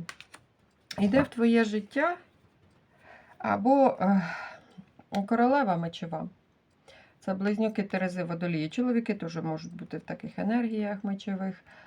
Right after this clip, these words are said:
Ем, або просто холодна, е, розчутлива,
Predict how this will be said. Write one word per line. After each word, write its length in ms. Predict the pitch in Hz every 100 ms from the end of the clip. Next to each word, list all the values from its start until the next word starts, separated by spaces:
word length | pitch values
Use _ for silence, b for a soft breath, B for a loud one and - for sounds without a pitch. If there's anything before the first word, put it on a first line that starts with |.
| B -
Ем, 880 | - - - - - - - - - - - - - - - _ _ _ _ _ _ _ - _
або 280 | 160 170 202
просто 480 | 196 202 180 - 156
холодна, 680 | - 196 151 156 180 240 277 B B B B 175
е, 240 | 170 165
розчутлива, 840 | 190 196 165 - 185 214 247 269